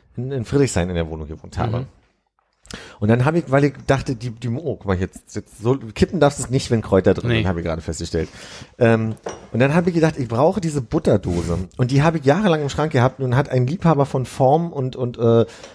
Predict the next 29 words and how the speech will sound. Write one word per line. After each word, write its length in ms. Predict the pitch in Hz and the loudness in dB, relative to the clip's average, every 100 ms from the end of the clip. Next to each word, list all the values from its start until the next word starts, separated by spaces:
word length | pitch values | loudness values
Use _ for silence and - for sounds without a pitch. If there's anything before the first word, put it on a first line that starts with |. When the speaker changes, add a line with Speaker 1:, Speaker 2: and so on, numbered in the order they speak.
| _ | _
Speaker 1:
und, 200 | 120 110 | -6 -4
und 220 | 120 113 127 113 - _ _ _ _ _ _ _ _ | -6 -6 -10 -14 -20 _ _ _ _ _ _ _ _
Speaker 2:
Gestaltung. 440 | - - 104 107 131 _ _ _ 110 110 | -18 -10 -10 -10 -16 _ _ _ -20 -2
Speaker 1:
Danke. 380 | - 117 180 226 - - - - | 0 2 0 -2 -8 -20 -20 -4
Mir 200 | 120 147 | 2 4
erklärt, 460 | 139 143 139 139 - _ _ _ _ | 4 4 4 4 -6 _ _ _ _
dass 340 | - 120 123 - | -2 2 2 2
das 120 | 156 | -2
gestalterisch, 680 | 160 143 135 143 180 131 110 | 0 2 4 4 4 0 -4
diese 360 | 117 104 120 104 | -6 -2 -2 0
Form 260 | - 120 | 0 0
von 180 | 120 120 | 0 -4
Glasbutterdose, 840 | 101 95 151 - 110 104 87 90 90 | 2 2 2 -2 0 2 2 0 -4
die 100 | 90 | -4
hier 100 | 87 | -6
vor 160 | - 78 | -6 -8
uns 160 | 85 | -8
steht, 240 | - 101 107 - - - | -2 -2 -2 -10 -6 2
der 180 | 101 | 4
Wahnsinn 440 | 92 107 151 104 85 | 6 4 2 0 -4
ist, 200 | 82 85 | -8 2
weil 120 | 92 | 2
sie, 200 | 98 107 - - - | 4 0 -2 -18 -6
weil 120 | - 95 | 0 2
sie 120 | 110 | 4
halt 160 | 104 | 2
einfach 320 | 110 110 113 - _ _ - - | 0 0 -2 -2 _ _ -20 -12
Schönheit 880 | - - 123 151 165 170 - - - _ - | -8 2 4 4 2 0 -2 -8 -18 _ -10
Speaker 2:
Mhm. 280 | 110 113 | -8 -8